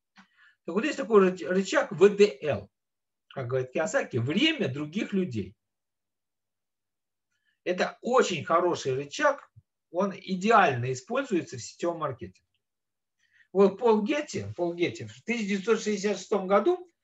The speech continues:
был признан самым богатым человеком в мире.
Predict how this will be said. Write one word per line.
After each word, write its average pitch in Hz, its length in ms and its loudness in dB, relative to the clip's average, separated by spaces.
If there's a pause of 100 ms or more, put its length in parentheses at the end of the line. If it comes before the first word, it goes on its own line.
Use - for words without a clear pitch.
(160)
был 185 260 4
признан 294 360 2
самым 277 540 0
богатым 196 480 4
человеком 180 760 2
в 143 100 -10
мире. 120 340 -10